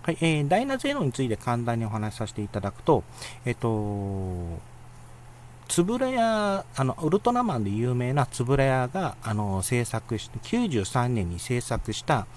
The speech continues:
あの、電光超人グリッドマンという特撮ドラマを、えー、原作とした、あの、アニメシリーズの第二弾になります。あの、第一弾の、あの、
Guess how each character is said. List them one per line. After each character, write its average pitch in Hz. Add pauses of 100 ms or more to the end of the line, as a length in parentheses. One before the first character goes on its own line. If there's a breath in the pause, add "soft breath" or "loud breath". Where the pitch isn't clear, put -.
(360 loud breath)
あ 113
の、 101
電 214
光 247
超 233
人 107 (100)
グ 139
リ 180
ッ - (120)
ド 135
マ 80
ン 80 (340)
と 160
い 160
う 143
特 -
撮 156
ド 156
ラ 151
マ 95
を、 139 (240 loud breath)
え 107
ー、 113
原 185
作 -
と 156
し -
た、 214 (260 loud breath)
あ 123
の、 104
ア -
ニ 135
メ 143
シ 139
リ 127
ー -
ズ 104
の 90
第 151
二 127
弾 196
に 101
な 98
り 90
ま 87
す。 - (560 loud breath)
あ 151
の、 147
第 214
一 160
弾 160
の、 208
あ 123
の、 101